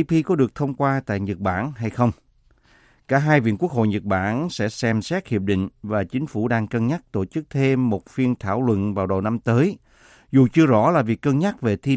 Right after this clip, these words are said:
P P sẽ hoàn tất hay chưa. Những quyết định đáng kể của chính phủ Nhật Bản về lĩnh vực nông nghiệp sẽ khiến một số nhóm nông gia chống đối việc thông qua thỏa thuận. Tại Malaysia,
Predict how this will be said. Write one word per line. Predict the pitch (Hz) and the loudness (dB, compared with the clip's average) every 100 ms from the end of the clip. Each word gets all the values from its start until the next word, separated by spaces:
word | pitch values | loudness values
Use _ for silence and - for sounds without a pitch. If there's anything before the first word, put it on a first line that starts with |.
| 127 | 0
P | 135 | -2
P | 143 143 131 | 0 -2 -2
sẽ | - | -4
hoàn | 120 120 95 | -2 -2 -2
tất | 156 - | -4 -4
hay | 135 | -6
chưa. | 117 139 143 110 - _ _ _ _ _ _ _ _ | -2 4 4 4 -2 _ _ _ _ _ _ _ _
Những | 127 156 | 2 4
quyết | 233 | 2
định | 180 117 120 | 2 2 4
đáng | 127 190 - | 2 0 0
kể | 117 135 | 0 0
của | 131 | -2
chính | 123 185 | -4 -6
phủ | - | -4
Nhật | 135 135 - | -2 -2 -2
Bản | 101 104 147 | -2 -2 0
về | 120 | -2
lĩnh | 98 135 | -2 -2
vực | 113 101 | -4 0
nông | 135 143 | 2 4
nghiệp | 127 117 | 4 2
sẽ | - 113 113 | -4 -8 -6
khiến | - 151 | -4 -2
một | 147 - | -2 -4
số | 147 | -4
nhóm | 147 135 165 | 0 0 0
nông | 151 131 | -2 -2
gia | 123 120 117 - | 0 -2 -2 -2
chống | 135 160 | 0 2
đối | 151 160 190 | 2 2 -2
việc | 110 - | -6 -8
thông | 107 107 | -10 -6
qua | 110 | -6
thỏa | 98 101 | -4 -6
thuận. | 113 95 95 - _ _ _ _ _ _ _ _ _ _ - | -4 -4 -4 -8 _ _ _ _ _ _ _ _ _ _ 0
Tại | 127 | 2
Malaysia, | 147 160 156 160 | 4 4 2 0